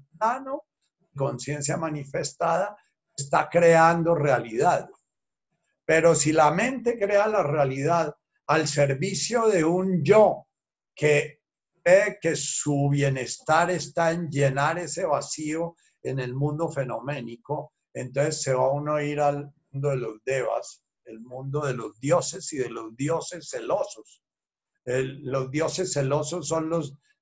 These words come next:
dioses que de alguna manera no lograron solapar su angustia existencial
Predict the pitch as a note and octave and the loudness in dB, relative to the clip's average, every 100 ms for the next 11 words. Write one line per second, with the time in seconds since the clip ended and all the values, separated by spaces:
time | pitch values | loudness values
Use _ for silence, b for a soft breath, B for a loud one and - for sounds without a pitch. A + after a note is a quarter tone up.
0 | _ - F3 C#3+ F#3 - D3 C3 A#2+ B2 | _ 2 2 4 -6 -2 0 2 0 -4
1 | D3 D#3 D3 C3 B2+ C#3 D#3 - _ _ | -4 -2 -2 -4 -4 -2 -2 -4 _ _
2 | _ _ C3+ C3+ E3+ F3+ F3+ D#3+ E3+ F3 | _ _ -2 2 4 8 6 8 6 6
3 | F#3+ G3+ D#3+ - D3 B2+ - D3+ D#3+ D#3 | 4 -2 -4 -2 2 2 2 2 2 2
4 | E3 D#3 D3+ E3 - E3 D3 D#3 C#3 - | -2 -2 -2 -4 -4 -8 -8 -8 -10 -10
5 | E3 D#3 F3 D#3+ E4 | -10 -8 -2 0 -2